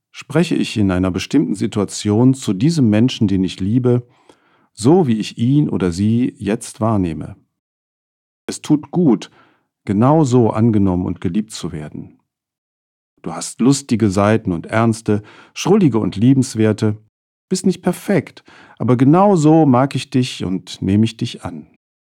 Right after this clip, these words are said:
Diesen Moment kann ich nicht einfrieren. Jeder Mensch entwickelt sich, verändert sich im Laufe des Lebens. Ebenso verändert sich meine Wahrnehmung, manchmal zum Positiven.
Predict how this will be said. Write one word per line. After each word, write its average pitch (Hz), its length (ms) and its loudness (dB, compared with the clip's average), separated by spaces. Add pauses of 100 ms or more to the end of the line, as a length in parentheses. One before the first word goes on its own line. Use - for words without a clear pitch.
(880)
Diesen 98 220 -4
Moment 98 520 2
kann 120 160 0
ich 123 140 -2
nicht 127 240 -4
einfrieren. 90 720 -6 (640)
Jeder 143 280 4
Mensch 127 320 4
entwickelt 113 440 0
sich, 107 200 -4 (420)
verändert 156 500 2
sich - 220 -4
im 95 120 -2
Laufe 98 320 -2
des 113 200 -6
Lebens. - 560 -10 (1000)
Ebenso 113 440 4
verändert 107 480 -2
sich - 200 -8
meine 110 280 2
Wahrnehmung, 101 600 -2 (760)
manchmal 87 460 -8
zum 113 220 -2
Positiven. 98 800 -4